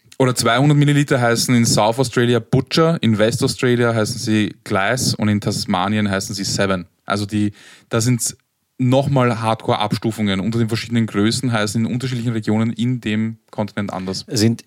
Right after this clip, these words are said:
Speaker 2: äh, erinnert mich stark an, war das nicht auch mal Sendungsthema, wo wir gesagt haben, okay, es gibt bei uns zum Beispiel ganz viele Beschreibungen für, ähm, ähm, Fäkalsachen, wie zum Beispiel Scheißen und sowas. Das ist
Speaker 1: Voll.
Speaker 2: beim Saufen auch so und auch für Geschlechtsverkehr.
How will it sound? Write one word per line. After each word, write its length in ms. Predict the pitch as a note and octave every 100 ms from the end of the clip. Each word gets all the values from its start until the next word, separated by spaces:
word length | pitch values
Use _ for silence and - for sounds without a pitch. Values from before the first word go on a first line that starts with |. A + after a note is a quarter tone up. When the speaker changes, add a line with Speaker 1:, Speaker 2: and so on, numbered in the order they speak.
| -
Speaker 2:
äh, 60 |
erinnert 380 | B2 A#2+ A#2 D#3
mich 140 | D3+ -
stark 220 | G#2+ A#2+
an, 120 | D3+
war 80 | G#2
das 120 | A#2
nicht 120 | D#3 C3+
auch 80 |
mal 140 | A#2 D3+
Sendungsthema, 560 | A2+ A#2+ D3 - C3+
wo 80 | C#3
wir 80 | C#3
gesagt 200 | C3+ A#2+
haben, 60 | B2+
okay, 220 | - C3
es 100 | -
gibt 200 | C3 -
bei 80 | B2
uns 180 | B2
zum 80 | -
Beispiel 240 | B2+ - A#2
ganz 260 | G#2+ A#2
viele 220 | - B2+
Beschreibungen 600 | A#2+ A2+ A2 G#2+ A2+ A2
für, 400 | G#2 A#2+ A2+ A2 F#2
ähm, 440 | G2 G2 F#2+ G2
ähm, 340 | G2 F#2+ F#2+ F#2
Fäkalsachen, 680 | A2 - F#2+ G2+ F#2+ F2+
wie 60 | F#2+
zum 100 | G#2+
Beispiel 240 | F#2 -
Scheißen 420 | F2 F2 F#2+ - F#2
und 120 | E2
sowas. 260 | F2 G2+
Das 160 | - F#2+
ist 60 | A2+
Speaker 1:
Voll. 140 | C3
Speaker 2:
beim 100 | A#2
Saufen 560 | - F#2+ G#2 - D3+ -
auch 220 | C#3 D3+
so 220 | - G#2
und 140 | A2 A#2+
auch 100 | A#2
für 160 | C#3
Geschlechtsverkehr. 760 | B2+ A#2+ A#2+ - F#2 - D2+